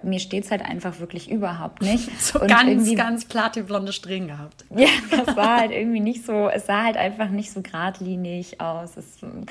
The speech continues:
Speaker 1: ja, ich brauchte halt da irgendwie so einen kleinen, einen kleinen Fresh-Up. Und danach habe ich gedacht so, hm, irgendwie sah das vorher doch ganz gut aus. <laughs> Hast du
Speaker 2: Ja?
Speaker 1: das auch manchmal?
Speaker 2: Ja, es ist, das hatte ich auch, weil bei mir war das das Gleiche, liebe Leute. Ich hab auch so,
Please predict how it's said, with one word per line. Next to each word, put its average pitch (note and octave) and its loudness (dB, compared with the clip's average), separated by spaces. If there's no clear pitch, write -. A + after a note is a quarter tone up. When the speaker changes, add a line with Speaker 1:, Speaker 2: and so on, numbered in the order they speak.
Speaker 1:
ja, D3+ -4
ich F3+ -6
brauchte G#3 4
halt F#3+ 2
da F3+ 0
irgendwie G3 -2
so F#3 -2
einen F3+ -6
kleinen, F3 -6
einen - -10
kleinen E3 -8
Fresh-Up. B3+ 0
Und A3+ 4
danach A3+ 4
habe D#4+ -2
ich D4+ -8
gedacht C#4+ 0
so, D4 2
hm, D4 0
irgendwie E4+ 4
sah D#4+ 4
das E4 4
vorher D#4+ 6
doch - 4
ganz F3+ 0
gut F3 -10
aus. D#3+ 0
<laughs> F4+ 2
Hast F4+ -6
du C4 8
Speaker 2:
Ja? C4 12
Speaker 1:
das F4 6
auch - 4
manchmal? F3+ 4
Speaker 2:
Ja, C4+ 10
es C#4+ 0
ist, - -2
das B3+ 2
hatte D4 4
ich A#3+ -2
auch, C4+ 8
weil A3 4
bei G#3 0
mir G#3 -2
war G#3+ 0
das G#3+ -10
das - -16
Gleiche, A#3+ -4
liebe C#4 -2
Leute. B3 -2
Ich - -10
hab - -8
auch G3+ -8
so, F#3 -4